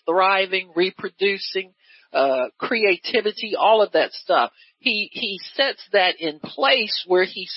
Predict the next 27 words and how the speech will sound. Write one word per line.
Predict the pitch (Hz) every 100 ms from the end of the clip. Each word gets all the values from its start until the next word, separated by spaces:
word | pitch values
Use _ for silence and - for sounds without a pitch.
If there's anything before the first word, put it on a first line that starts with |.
| -
sees | 262 262 247 -
something | 240 226 - 160 156 160 _ _
by | 175 240
itself, | 247 208 - 185 160 160 165 _ _ _ _
alone, | 160 170 208 180 151 151 151 _ _ _ _
without | 175 175 147 143 123
protection, | - 135 - 254 240 - 214 208 208
without, | 151 - 131 131 113 _ _ _ _
uh, | - 127 113 -
companionship, | 135 - 220 220 220 220 220 - 220 -
without | 156 123 -
counsel. | - 233 226 226 - 214 208 - _ _ _
Um, | - 143 135 135 131 -
it, | 156 131
it, | 165 175 175
even | 190 233 254 220
when | 220
he | 214 208
created | - - 196 185 240 240 175 - _ _
the | 151 156
man | 170 202 226 208 170
in, | 165 160 _
instead, | 156 160 160 - - 226 208 160 160
uh, | 135 -
at | 165 -
first, | 233 240 - - _ _ _ -
uh, | 139 123 120